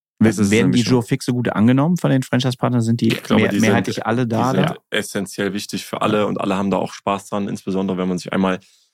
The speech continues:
Speaker 3: in, äh, Persona gesehen hat. Wir hatten jetzt ein
Speaker 1: Mhm.
Speaker 3: Sommerfest, wo auch echt, äh, zahlreiche Partner erschienen sind. Da freuen wir uns auch. Die Leute nehmen sich ja auch die Zeit.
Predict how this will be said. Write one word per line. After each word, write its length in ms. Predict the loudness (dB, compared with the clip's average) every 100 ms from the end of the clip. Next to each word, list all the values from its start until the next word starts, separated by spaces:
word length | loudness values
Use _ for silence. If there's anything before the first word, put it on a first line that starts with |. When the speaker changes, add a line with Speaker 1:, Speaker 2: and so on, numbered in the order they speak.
| _ _ _
Speaker 3:
in, 380 | 0 2 2 0
äh, 180 | -2
Persona 460 | -2 -2 0 2 2
gesehen 300 | 0 -2 0
hat. 120 | 0
Wir 60 | -4
hatten 100 | -8
jetzt 200 | -10 -6
ein 60 | -4
Speaker 1:
Mhm. 60 |
Speaker 3:
Sommerfest, 600 | 0 -2 -2 -6 -6 -8
wo 160 | -2 -2
auch 200 | -2 -6
echt, 300 | -10 -10 -8
äh, 120 | -8 -6
zahlreiche 460 | -4 -2 -2 -4
Partner 320 | -6 -6 -4
erschienen 300 | -6 -2 0
sind. 160 | 0 -2
Da 80 | -6
freuen 220 | -6 -4
wir 40 | -4
uns 100 | -4
auch. 180 | -6
Die 140 | -8 -8
Leute 380 | -8 -6 -8 -10 _ _ _ -2
nehmen 120 | 0
sich 80 | 2
ja 60 | -2
auch 80 | -2
die 100 | -2
Zeit. 360 | 0 -2 -2